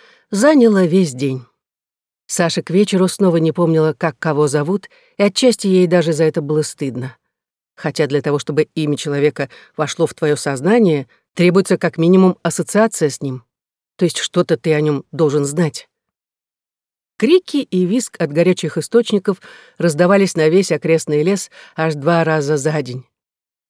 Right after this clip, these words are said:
Девушки не хотели ничего, кроме купания, и матушка договорилась с ними, что первый день можно провести как душе угодно, а вот с завтрашнего дня будьте добры участвовать и в остальном.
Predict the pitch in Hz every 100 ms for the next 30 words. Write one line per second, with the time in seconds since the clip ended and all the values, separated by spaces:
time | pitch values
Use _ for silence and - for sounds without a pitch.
0 | _ 170 175 - 170 165 160 - 156 156
1 | 151 151 180 - 147 147 151 120 247 240
2 | 226 214 _ _ _ _ - 160 165 220
3 | 247 - 220 165 156 156 147 175 208 -
4 | 226 226 - 196 - - _ - 185 175
5 | 156 180 185 165 156 160 170 160 - -
6 | 170 - 165 131 143 - 247 285 247 269
7 | 226 233 214 - _ 127 135 127 127 160
8 | - 143 - 143 135 127 202 254 - _
9 | - 151 226 - 311 233 180 226 - 196
10 | 185 156 180 - 233 - 147 190 - 196
11 | 147 127 120